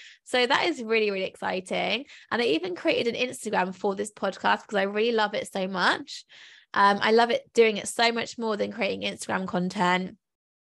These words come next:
and things like that. So I actually have created this, my own, the Instagram for this podcast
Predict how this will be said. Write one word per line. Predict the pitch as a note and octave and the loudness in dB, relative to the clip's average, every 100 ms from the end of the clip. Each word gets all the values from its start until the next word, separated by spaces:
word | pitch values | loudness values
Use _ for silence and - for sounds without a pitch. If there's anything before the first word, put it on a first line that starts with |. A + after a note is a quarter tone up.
| _ _ - | _ _ -8
and | F#3+ - | -4 -2
things | F#3+ F3+ | -2 0
like | F#3 - | -2 2
that. | - A3 C#4 - - - | 4 4 4 -2 -18 -16
So | - B3 | 0 4
I | A3 G#3+ A3 | 6 6 4
actually | A3+ A#3+ C4+ | 4 2 0
have | A#3 | -2
created | A#3+ - G#3+ | -2 -4 -2
this, | G#3 - _ | -4 -8 _
my | G#3 G3 - G3+ | -2 -2 2 2
own, | G3 - - | 0 -2 -10
the | - G3+ G3 | -8 -8 0
Instagram | A3+ G#3 - G3+ F#3+ | 0 0 -2 0 0
for | F#3+ - G3 F#3 | -2 4 6 6
this | F#3 G3+ - | 6 2 2
podcast | - F#3 - F#3+ F#3 - | -2 -2 0 2 2 0